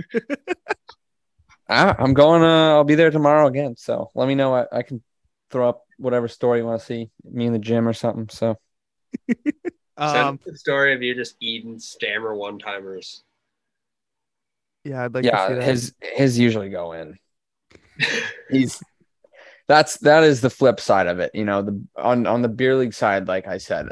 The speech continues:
Speaker 1: every, like, I'm stopping everything, and then out there, it's
Speaker 2: Not a sh-, not
Speaker 1: kinda,
Speaker 2: a
Speaker 1: kinda the
Speaker 2: sniff.
Speaker 1: inverse.
Speaker 2: <laughs> Um,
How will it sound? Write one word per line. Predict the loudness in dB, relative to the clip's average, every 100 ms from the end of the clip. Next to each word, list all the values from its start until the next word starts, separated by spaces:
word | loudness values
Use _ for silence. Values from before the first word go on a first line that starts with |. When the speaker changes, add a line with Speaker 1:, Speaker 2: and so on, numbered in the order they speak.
| -4
Speaker 1:
every, | -4 -4 -8 -14 -20 -6
like, | -6 -4
I'm | -8
stopping | -2 -2 -2 -6
everything, | -6 -6 -8 -8
and | -6
then | -8
out | -10 -10 -8
there, | -6 -6 -10 _
it's | _ -20 _ _ _ _ _ _ _ -12
Speaker 2:
Not | -10 -8 -10
a |
sh-, | -12 -14 -12
not | -6 0
Speaker 1:
kinda, | 2 2
Speaker 2:
a | 0
Speaker 1:
kinda | 0 0
the | 0
Speaker 2:
sniff. | -6
Speaker 1:
inverse. | -6 -10 -10 -12 -16
Speaker 2:
<laughs> | -14 -16 _ -20 -14 -14 _
Um, | -4 -2 -2 -4